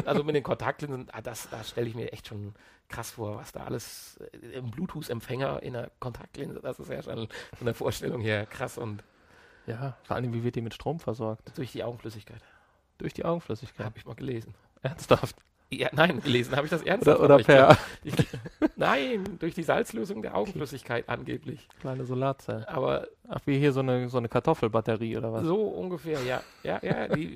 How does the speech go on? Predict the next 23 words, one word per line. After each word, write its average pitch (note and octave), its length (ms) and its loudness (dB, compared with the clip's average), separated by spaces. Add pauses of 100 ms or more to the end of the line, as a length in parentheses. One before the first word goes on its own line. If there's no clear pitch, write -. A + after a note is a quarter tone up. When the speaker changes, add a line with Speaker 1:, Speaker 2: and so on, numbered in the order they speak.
Speaker 1:
<laughs> F3 60 -10
besteht F3+ 340 -2
aus E3+ 200 0
zwei D3+ 400 2
Schichten, - 340 -10
die A#3 80 -6
Kontaktlinse, A3+ 720 -4
und F3 180 -4 (360)
durch F3 160 -6
die D3+ 80 0
Salzlösung G3 680 2
der D3+ 220 -4
Augenflüssigkeit, F3+ 800 -4 (180)
äh, - 280 -12
wird E3 140 -6
dann F3 160 -2
ein D3+ 220 -4
Strom D3 340 -2
zwischen C3+ 260 -8
den B2+ 80 -6
zwei B2+ 200 -6
Schichten - 280 -12
induziert. B2+ 540 -10